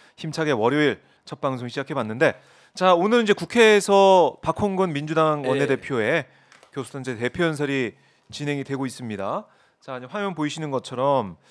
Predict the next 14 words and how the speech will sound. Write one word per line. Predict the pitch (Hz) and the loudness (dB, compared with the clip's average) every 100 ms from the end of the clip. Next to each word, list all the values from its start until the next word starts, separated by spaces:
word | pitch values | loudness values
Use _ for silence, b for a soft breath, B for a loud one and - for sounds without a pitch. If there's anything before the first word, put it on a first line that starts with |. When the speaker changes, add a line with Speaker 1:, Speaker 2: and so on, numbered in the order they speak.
| b b b - | b b b -10
Speaker 1:
예, | 139 | -6
첫 | 220 180 | -4 -2
일성이 | 165 - 185 170 226 226 165 _ _ _ _ _ | -4 -2 -2 0 0 0 -4 _ _ _ _ _
김건희 | - 190 220 233 220 208 | -6 -2 4 4 4 2
여사 | 175 151 143 131 107 | 2 2 2 2 0
주가 | - 151 | -4 -4
조작 | 131 123 | -2 -4
의혹, | 110 104 95 160 - b - | -4 -4 -4 -4 -8 b -16
이 | |
Speaker 2:
예. | 117 110 | -12 -10
Speaker 1:
국민 | 151 147 147 | -6 -4 -6
특검 | 147 - 151 92 _ _ _ | -8 0 0 0 _ _ _
반드시 | 127 135 139 135 156 | -8 -6 -6 -6 -6
관철시키겠다, | 139 123 131 135 - 123 104 - 120 104 92 85 82 | -6 -8 -6 -8 -8 -8 -8 2 4 4 0 -6 -14